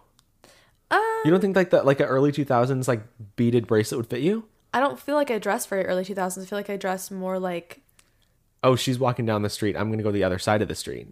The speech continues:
Speaker 2: 'cause I'm not
Speaker 1: My
Speaker 2: walking by
Speaker 1: favorite
Speaker 2: you.
Speaker 1: thing is when I'm in the mall and people will see me and they'll move their kids out of my way. <laughs> It's my favorite. Uh, I think I've made this joke before, but if I,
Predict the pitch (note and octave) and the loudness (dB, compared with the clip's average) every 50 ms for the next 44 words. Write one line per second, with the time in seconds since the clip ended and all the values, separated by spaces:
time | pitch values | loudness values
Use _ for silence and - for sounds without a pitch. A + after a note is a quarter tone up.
0 | C#3 - - C3 A2+ - - A2+ C3 C#3 C3 - B3+ C4 C#4+ - - A#3+ A3+ - | -18 -8 -6 -6 -4 -2 -2 0 2 2 6 8 8 8 8 8 6 6 8 8
1 | - A3+ G#3+ D4 C4+ B3+ B3+ B3+ A#3 A#3+ A3+ G#3+ G3+ G3 G#3 G3+ G3+ G3 F3+ F3 | 6 4 6 2 2 0 0 -2 -2 -2 -2 -2 -2 -2 -4 -4 -4 -2 0 2
2 | F3+ F#3+ F#3 F#3 F#3 F3+ G#3 G3 - F#3+ F#3 F#3+ F#3+ - - G3+ F#3+ F#3+ F#3+ G3 | 2 2 2 0 -4 -8 -12 -8 -4 -2 0 0 0 -2 -4 -4 -4 -4 -4 -4
3 | F#3+ F#3 F3 F3 F3+ F3+ F3 F#3+ F3+ F3+ - G3 F3+ F3+ F#3 F3+ F#3+ F#3 F#3+ F#3+ | -4 -4 -4 -4 -6 -6 -6 -6 -8 -6 -6 -8 -6 -4 -2 -4 -2 -2 -2 -2
4 | G3 G3 G3 G#3 B3 F4 F4 - - - - - - - - - - - - - | -2 0 2 2 2 2 2 0 -6 -6 -6 -6 -6 -6 -6 -8 -8 -8 -10 -10
5 | - - - - _ - - _ _ - - - - D4+ - D#4+ - - - - | -12 -14 -18 -20 _ -20 -20 _ _ -16 -16 -10 -8 -6 -6 -6 -6 -6 -8 -8
6 | - - - - - - - - _ - - - - - - - - - - - | -8 -6 -6 -6 -6 -6 -8 -6 _ -4 -4 -4 -6 -6 -8 -8 -10 -12 -16 -18
7 | _ _ _ - C4+ C4 B3+ B3 A#3 - B3 C4 - D#4 C#4 D#4 E4 D4 A#3 B3 | _ _ _ 8 10 12 12 10 10 8 6 6 4 2 2 2 0 2 4 2
8 | A#3 A3 A3+ A3+ - - A#3 A3 A3 - G#3 G3 - - G#3+ G3+ G3 F#3 G3 G3 | 2 2 0 -8 -2 0 0 0 0 -2 -6 -4 0 0 2 2 2 4 4 2
9 | F#3+ - - G#3+ - A3+ A3 | 4 4 2 4 4 4 2